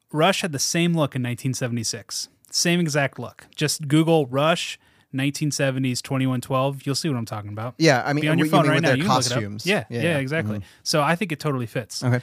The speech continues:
Speaker 1: Uh, Rush is prominently featured in I Love You Man, and Rush is my all-time, all-time favorite band.
Speaker 2: Yes, it is.
Speaker 1: Uh, I've seen them three or four times, and I dragged Sarah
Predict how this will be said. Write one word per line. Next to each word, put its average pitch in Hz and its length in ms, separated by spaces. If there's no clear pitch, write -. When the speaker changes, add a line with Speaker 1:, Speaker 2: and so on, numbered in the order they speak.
Speaker 1:
Uh, 147 240
Rush 165 280
is 185 80
prominently 214 460
featured 123 580
in 120 260
I 123 80
Love 117 200
You 113 60
Man, 113 440
and 123 320
Rush 143 260
is 123 140
my 123 240
all-time, 151 800
all-time 220 760
favorite 127 360
band. 117 420
Speaker 2:
Yes, 123 260
it 135 120
is. 143 280
Speaker 1:
Uh, 143 40
I've 135 420
seen 156 200
them 131 200
three - 460
or 165 120
four 143 460
times, 131 800
and 127 80
I 120 60
dragged 131 380
Sarah 127 520